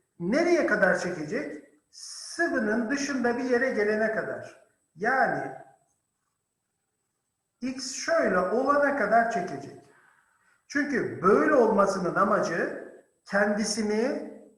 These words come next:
G X'e eşitlemek, ağırlığa eşitlemek. Çünkü bu duruma geldiğinde artık kaldırma kuvveti ağırlığına eşit oluyor.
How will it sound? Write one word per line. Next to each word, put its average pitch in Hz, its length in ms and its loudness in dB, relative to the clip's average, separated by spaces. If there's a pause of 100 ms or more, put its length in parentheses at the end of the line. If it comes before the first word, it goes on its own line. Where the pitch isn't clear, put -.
(240)
G 226 320 2
X'e 247 300 -2
eşitlemek, 190 720 -2
ağırlığa 214 600 8
eşitlemek. 196 580 -2 (300)
Çünkü 233 320 -2
bu 294 100 -4
duruma 233 260 4
geldiğinde 175 440 4
artık 233 500 6
kaldırma 220 460 2
kuvveti 202 300 -2
ağırlığına 214 360 2
eşit - 220 -6
oluyor. 139 280 -8